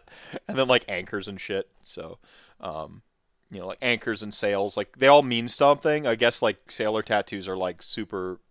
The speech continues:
like, descriptive of, of, like, what's going on. They're, like, a language on their, on themselves, but, so, yeah.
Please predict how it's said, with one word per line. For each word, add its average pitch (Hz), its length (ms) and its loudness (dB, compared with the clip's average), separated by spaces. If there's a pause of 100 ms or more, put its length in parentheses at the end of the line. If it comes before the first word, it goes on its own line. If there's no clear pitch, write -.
(160)
like, 87 220 -10
descriptive 104 500 -6
of, 95 280 -6
of, 98 380 -12
like, 95 180 -12
what's 98 160 -8
going 95 180 -8
on. 98 120 -4
They're, 95 80 -6
like, 90 160 -8
a 90 60 -8
language 87 340 -8
on 92 80 -10
their, 90 200 -14
on 95 120 -14
themselves, 92 560 -14
but, 95 160 -20 (800)
so, - 140 -10
yeah. 90 160 -6